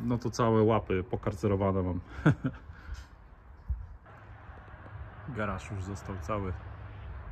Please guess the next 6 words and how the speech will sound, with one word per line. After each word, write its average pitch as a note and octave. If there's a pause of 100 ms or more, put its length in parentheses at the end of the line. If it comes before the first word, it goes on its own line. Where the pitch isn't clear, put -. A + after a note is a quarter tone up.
(540)
zaszalowany. G2+ (1400)
Zostało G#2
wrzucone G2 (1200)
zbrojenie F#2+
do -
środka. A2